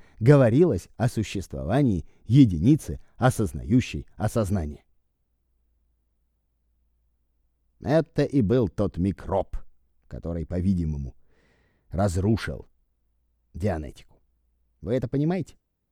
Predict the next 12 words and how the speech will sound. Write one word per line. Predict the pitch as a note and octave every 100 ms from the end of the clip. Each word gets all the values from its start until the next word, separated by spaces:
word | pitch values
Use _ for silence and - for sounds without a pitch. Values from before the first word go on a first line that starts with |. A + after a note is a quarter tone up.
| _ _ _ _ _ _ _ - - - -
Мы | F3
продолжали | D#3 D#3+ D#3+ D#3 B2 F3+ E3
обсуждать | D3 - C#3+ G2 D#3 C#3+ -
умственные | D3+ B2+ - A#2 A#2
образы, | A#2 A2 G2 G#2
картинки, | A2+ F#2+ - B2 G#2+ G2+
реактивный | G2+ G2 G#2 - - A#2+ A2 G#2+
ум, | G#2 G#2
соматический | F#2+ G2+ F#2+ F#2+ C3 B2+ A2 - G#2+
ум, | G#2+ A2+ G2
аналитический | G#2+ A#2 A2+ - B2 A2+ G#2 G#2
ум, | G#2 A2 G2